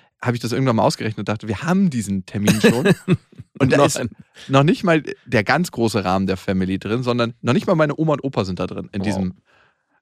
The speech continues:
Speaker 1: anderthalb Feste pro Monat.
Speaker 2: Wow.
Speaker 1: Also du kannst eigentlich die Family jede Woche sehen zu einem Anlass.
Speaker 2: Nice.
Speaker 1: Wenn du möchtest.
Speaker 2: Ja, manche mögen das.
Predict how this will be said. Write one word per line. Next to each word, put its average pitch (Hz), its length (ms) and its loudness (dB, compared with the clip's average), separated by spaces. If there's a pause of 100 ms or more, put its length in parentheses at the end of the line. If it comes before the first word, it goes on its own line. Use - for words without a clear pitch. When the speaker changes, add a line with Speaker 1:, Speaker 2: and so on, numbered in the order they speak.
(180)
Speaker 1:
anderthalb 110 400 0
Feste 113 320 -4
pro 101 180 -6
Monat. 95 440 -4
Speaker 2:
Wow. 82 300 -8 (280)
Speaker 1:
Also 127 240 0
du 117 140 -6
kannst 180 420 0
eigentlich 135 360 2
die - 100 -2
Family 156 340 -2
jede 170 340 0
Woche 147 240 0
sehen 135 360 0
zu - 140 -10
einem 117 100 -4
Anlass. 95 460 -2 (340)
Speaker 2:
Nice. 90 540 -4
Speaker 1:
Wenn 101 160 0
du 101 60 2
möchtest. 95 380 -4
Speaker 2:
Ja, 190 100 -4
manche 110 300 0
mögen 160 240 2
das. - 260 -8